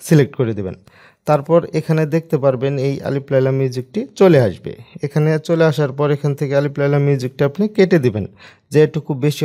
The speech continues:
হবে মিউজিক সেইটুকু কেটে দিবেন। কাটার জন্য এই বারটা এখানে নিয়ে আসবেন। নিয়ে আসার পর উপরের দিকে এখানে দেখতে পাচ্ছেন কেচি একটা চিহ্ন দেওয়া আছে, এখানে একটি ক্লিক করবেন। তারপরে মাঝখানের যে অপশনটা দেওয়া আছে এখানে একটি ক্লিক করবেন।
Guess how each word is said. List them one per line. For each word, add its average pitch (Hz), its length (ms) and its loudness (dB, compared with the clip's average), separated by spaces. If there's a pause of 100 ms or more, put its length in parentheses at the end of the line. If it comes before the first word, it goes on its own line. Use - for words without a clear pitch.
হবে 143 260 -2
মিউজিক 139 280 -4 (100)
সেইটুকু 147 340 -2 (120)
কেটে 180 280 2
দিবেন। 95 180 -4 (540)
কাটার 156 340 2
জন্য 165 180 2 (300)
এই 151 80 0 (120)
বারটা 151 360 2 (160)
এখানে 156 240 -2 (100)
নিয়ে 160 180 2
আসবেন। 143 340 -2
নিয়ে 160 200 2
আসার 143 260 -2
পর 156 100 0 (100)
উপরের 156 320 -2
দিকে 147 200 -2
এখানে 160 200 0 (100)
দেখতে 156 240 -4
পাচ্ছেন 151 220 0 (100)
কেচি 165 260 -2 (180)
একটা 143 160 -4 (100)
চিহ্ন 156 140 0 (100)
দেওয়া 156 160 4
আছে, 160 160 -14
এখানে 151 220 2
একটি 247 160 -4 (440)
ক্লিক 175 240 4
করবেন। 95 260 -2 (480)
তারপরে 147 380 0 (160)
মাঝখানের 151 540 0
যে 147 80 0 (120)
অপশনটা 143 380 -4
দেওয়া 147 160 0
আছে 139 160 -8
এখানে 143 220 -4
একটি 190 140 -6 (180)
ক্লিক 160 260 2
করবেন। 98 240 -2